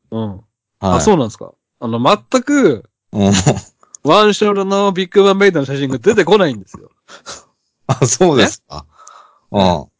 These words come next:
Speaker 2: うん。じゃあ消せばいいんじゃないですか？
Speaker 1: ワンショル
Speaker 2: 今。
Speaker 1: <laughs> いやいやいや。で、ワンショルダーのプロレスラーで検索したら、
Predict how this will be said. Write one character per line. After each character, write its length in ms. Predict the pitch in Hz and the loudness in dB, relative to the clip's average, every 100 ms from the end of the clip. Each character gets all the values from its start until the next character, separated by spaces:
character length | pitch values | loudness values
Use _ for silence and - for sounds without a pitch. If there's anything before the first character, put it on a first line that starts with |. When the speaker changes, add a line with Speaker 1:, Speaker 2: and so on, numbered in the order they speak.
| _ | _
Speaker 2:
う 40 | - | -2
ん。 20 | |
じ 80 | 147 | 2
ゃ 40 | |
あ 20 | 160 | 4
消 160 | 147 | 4
せ 120 | 147 | 2
ば 280 | 285 - 226 | 4 4 4
い 40 | 262 | 0
い 40 | |
ん 20 | |
じ 140 | 180 269 | -2 -2
ゃ 40 | |
な 120 | - | -2
い 20 | 143 | -4
で 40 | |
す 0 | |
か？ 0 | |
Speaker 1:
ワ 0 | |
ン 0 | |
シ 40 | |
ョ 240 | _ _ - | _ _ -10
ル 60 | |
Speaker 2:
今。 320 | 113 104 82 65 | -4 -4 -4 -8
Speaker 1:
<laughs> 240 | _ _ | _ _
い 500 | - - - 208 - | -2 -2 0 2 4
や 160 | 240 - | 2 2
い 40 | |
や 140 | 202 147 | -2 -4
い 20 | |
や。 60 | 117 - - _ _ _ _ - | -8 -16 -20 _ _ _ _ -10
で、 100 | 165 | -4
ワ 140 | 220 | -4
ン 160 | 254 240 | -4 -8
シ 100 | 277 | -10
ョ 60 | |
ル 120 | 262 | -8
ダ 260 | 208 180 147 | -4 -2 -2
ー 20 | |
の 400 | 135 220 156 117 - _ _ | -4 -4 -6 -10 -18 _ _
プ 140 | 120 | -4
ロ 100 | 160 | -2
レ 100 | 170 | -2
ス 160 | 180 185 | -2 -4
ラ 180 | 156 131 | -4 -4
ー 20 | |
で 80 | 123 | -8
検 260 | 139 147 | -6 -6
索 220 | 151 139 | -6 -8
し 80 | 135 | -6
た 100 | 147 | -4
ら、 400 | 135 214 185 113 | -2 0 0 -4